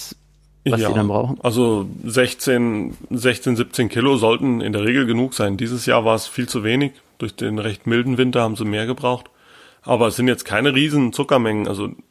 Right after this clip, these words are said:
Speaker 2: dafür, dass der Winter so lang ist, die, die, die sind sechs, sieben Monate,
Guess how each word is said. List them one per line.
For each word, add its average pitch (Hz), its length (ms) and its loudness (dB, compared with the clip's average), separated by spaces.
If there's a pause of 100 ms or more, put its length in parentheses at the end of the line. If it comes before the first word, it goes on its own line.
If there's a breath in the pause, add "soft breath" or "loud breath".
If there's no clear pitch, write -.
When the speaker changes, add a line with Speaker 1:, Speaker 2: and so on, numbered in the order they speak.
(400 loud breath)
Speaker 2:
dafür, 113 240 -2
dass 117 120 2
der 107 120 -2
Winter 123 220 2
so 113 100 0
lang 104 240 0
ist, - 260 -6
die, 104 160 -6
die, 107 480 -4
die 107 220 -12
sind 110 300 -6
sechs, 120 340 -2
sieben 131 240 0
Monate, 120 560 2